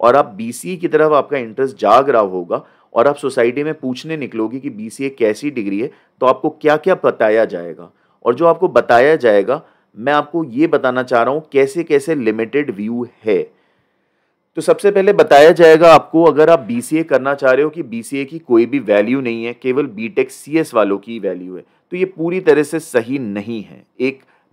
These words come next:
बीटेक अगर आप किसी प्राइवेट छोटे कॉलेज से कर रहे हो, जहाँ पे आप दस लाख रुपए दे रहे हो, मैं टॉप कॉलेजेस की बात नहीं कर रहा, लेकिन जहाँ आप दस पन्द्रह लाख रुपए दे रहे हो और फिर आप चार पाँच लाख की सैलरी ही ले रहे हो, तो अगर चार पाँच लाख की स्टार्टिंग सैलरी एक बीटेक सीएस वाले को मिलती है,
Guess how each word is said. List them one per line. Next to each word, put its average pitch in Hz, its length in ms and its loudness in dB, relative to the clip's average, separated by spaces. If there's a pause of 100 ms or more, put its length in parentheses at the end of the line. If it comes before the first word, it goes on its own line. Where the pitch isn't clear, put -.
(120)
बीटेक 143 460 -2
अगर 127 260 0
आप 147 160 -4
किसी 135 240 -12
प्राइवेट 123 600 0
छोटे 160 320 0
कॉलेज 120 360 4
से 120 140 -4
कर 113 200 2
रहे 127 100 0
हो, 139 60 2
जहाँ 120 240 -6
पे 135 140 -8
आप 127 300 -4
दस 147 240 -2
लाख 135 200 -2
रुपए 113 260 -8
दे 104 140 -6
रहे 104 80 -6
हो, 127 60 -6
मैं 139 220 -12
टॉप 160 200 -2
कॉलेजेस 123 440 -2
की 131 100 -12
बात 104 280 -2
नहीं 104 160 -14
कर 87 160 -18
रहा, 98 140 -14 (420)
लेकिन 143 180 -6
जहाँ 147 160 -4
आप 143 200 -6
दस 156 220 -4
पन्द्रह 127 300 -2
लाख 143 240 -2
रुपए 131 200 -4
दे 117 260 2
रहे 101 140 -4
हो 85 180 -12 (240)
और 123 100 0
फिर 156 140 -6
आप 156 160 -4
चार 117 240 0
पाँच - 380 -4
लाख 113 300 0
की 147 80 -12
सैलरी 110 460 -4
ही 131 180 -10
ले 139 220 -2
रहे 104 160 -2
हो, 87 180 -12 (340)
तो 156 60 2
अगर 156 140 0
चार 135 300 2
पाँच 160 260 -4
लाख 143 220 -2
की 165 80 -10
स्टार्टिंग 131 440 -4
सैलरी 143 380 -6
एक 127 140 -14
बीटेक 113 360 -10
सीएस 190 440 -4
वाले 113 220 0
को 110 120 -8
मिलती 104 360 -10
है, 156 100 -12